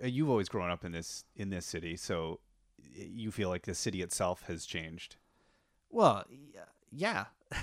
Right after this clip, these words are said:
Speaker 1: Yeah. No, like, for, for me, I didn't grow up, I grew up in a smaller town, so I,
Speaker 2: Yeah.
Speaker 1: for me,
Speaker 2: No,
Speaker 1: it's,
Speaker 2: I, I grew up in a smaller town,
Speaker 1: my
Speaker 2: too.
Speaker 1: perception is, is a lot.
Speaker 2: Yeah, but I
Speaker 1: That's
Speaker 2: feel
Speaker 1: true.
Speaker 2: like
Speaker 1: Oh,
Speaker 2: I,
Speaker 1: yeah, you did
Speaker 2: yeah,
Speaker 1: for
Speaker 2: yeah. So, you know, it was, my town was, might
Speaker 1: Till
Speaker 2: be
Speaker 1: you were a
Speaker 2: smaller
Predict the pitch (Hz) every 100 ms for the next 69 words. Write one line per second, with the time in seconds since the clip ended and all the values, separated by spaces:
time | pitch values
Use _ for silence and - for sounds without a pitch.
0 | - 90 - - 123 117 113 - 139 143
1 | 131 139 107 110 104 101 98 113 123 101
2 | 95 - 95 90 85 92 82 78 - 95
3 | 80 78 - 98 101 98 - 110 107 95
4 | 185 - 202 208 214 202 175 - 147 131
5 | 123 107 120 135 104 98 101 85 80 85
6 | 85 82 82 82 123 87 143 - - 156
7 | 151 151 - 180 147 110 107 - - 131
8 | 120 92 82 156 90 85 - - 139 -
9 | - _ - 104 208 233 214 - 123 156
10 | 156 147 156 - 139 117 120 127 120 98
11 | 117 117